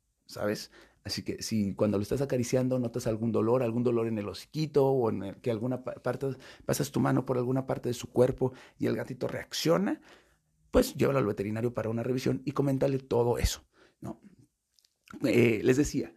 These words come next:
hay muchos, muchos, muchos signos de que tu gato está enfermo, pero todos dependen de las costumbres, rutinas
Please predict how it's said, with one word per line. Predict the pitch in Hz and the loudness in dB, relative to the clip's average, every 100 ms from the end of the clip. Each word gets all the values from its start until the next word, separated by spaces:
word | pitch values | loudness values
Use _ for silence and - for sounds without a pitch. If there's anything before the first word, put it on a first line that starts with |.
| _ _ _ | _ _ _
hay | 147 147 | -4 -2
muchos, | 151 170 165 139 117 | 0 -2 -2 -4 -4
muchos, | 135 160 160 131 | -2 -2 -2 -4
muchos | 143 147 - | -6 -8 -8
signos | 151 135 117 107 | -4 -4 -4 -6
de | 113 | -6
que | 110 | -4
tu | 123 | 0
gato | 117 110 | 0 -2
está | 113 | -6
enfermo, | 107 95 90 80 - - - _ | -8 -8 -14 -16 -20 -20 -20 _
pero | - 156 143 | 4 4 4
todos | 143 131 127 | 2 0 0
dependen | 120 120 113 113 | 0 -2 -2 0
de | 104 | -2
las | 98 | -4
costumbres, | - - 110 107 107 107 | -8 -8 -4 -2 -2 -2
rutinas | 113 - 113 107 107 107 | -4 -4 -4 -4 -6 -10